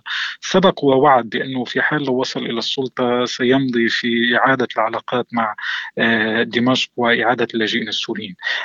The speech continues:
الآن قبل الوصول إلى ال-، إلى هذه المرحلة بدأ أردوغان بالفعل تموضع أو إعادة تحول في السياسة الخارجية التركية تجاه سوريا، وبالتالي هذا الأمر يعني بتقديري لا ينظر إليه في المعارضة على أنه،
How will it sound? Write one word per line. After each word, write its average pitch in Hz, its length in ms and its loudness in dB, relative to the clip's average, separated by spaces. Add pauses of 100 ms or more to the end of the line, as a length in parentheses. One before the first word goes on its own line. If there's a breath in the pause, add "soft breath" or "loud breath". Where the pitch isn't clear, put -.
الآن 202 320 6
قبل 190 240 0
الوصول 165 440 0
إلى 147 140 0
ال-، 131 220 0
إلى 127 180 -2
هذه 151 260 4
المرحلة 143 480 0
بدأ 147 280 2 (300)
أردوغان 139 400 -2
بالفعل 127 380 0
تموضع 117 680 0
أو 120 280 -4
إعادة 127 280 2
تحول 139 360 0
في - 100 -10
السياسة 123 400 -6
الخارجية 117 520 -4
التركية 120 420 -4
تجاه 117 320 -2
سوريا، 113 340 -2
وبالتالي 202 460 2
هذا 180 140 4
الأمر 180 360 2 (420 loud breath)
يعني 131 240 4
بتقديري 135 680 4
لا 160 140 6
ينظر 170 340 4
إليه 139 280 0
في - 120 -4
المعارضة 123 600 2
على 117 360 0
أنه، 127 360 0